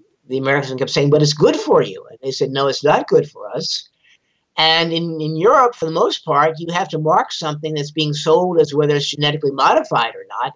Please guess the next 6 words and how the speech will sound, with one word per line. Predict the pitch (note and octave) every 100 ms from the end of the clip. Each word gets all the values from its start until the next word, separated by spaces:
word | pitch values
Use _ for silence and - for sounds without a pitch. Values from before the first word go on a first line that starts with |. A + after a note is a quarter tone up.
| C3+
unlike | E3 D#3+ D3
the | C#3
United | C3 B2 A#2
States. | - G#3+ D4+ - - - _ _ _ _ _ _ -
So, | E3+ D#3 D3
uh, | D3 C#3